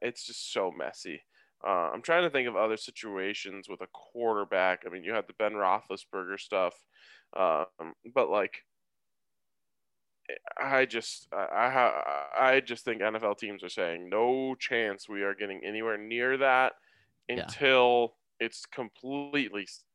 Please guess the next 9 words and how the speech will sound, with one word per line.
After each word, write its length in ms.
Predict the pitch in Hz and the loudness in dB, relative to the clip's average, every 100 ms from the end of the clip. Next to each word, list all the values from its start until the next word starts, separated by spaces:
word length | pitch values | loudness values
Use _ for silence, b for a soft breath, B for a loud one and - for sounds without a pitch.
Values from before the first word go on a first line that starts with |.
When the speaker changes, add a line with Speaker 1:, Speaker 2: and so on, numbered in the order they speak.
| _ _ | _ _
Speaker 1:
figured 260 | 117 98 - | -8 -6 -6
out." 260 | 50 - - _ _ _ _ | -10 -12 -20 _ _ _ _
Speaker 2:
Yeah, 160 | 127 104 - | -2 -2 -4
I, 260 | - 120 117 101 | 0 2 2 0
I 220 | 110 110 117 | 0 0 0
Speaker 1:
And 80 | 147 | -2
even 220 | 214 175 | 0 2
then, 160 | 139 - | 6 6
Speaker 2:
completely 340 | - 117 107 | 4 -4 -4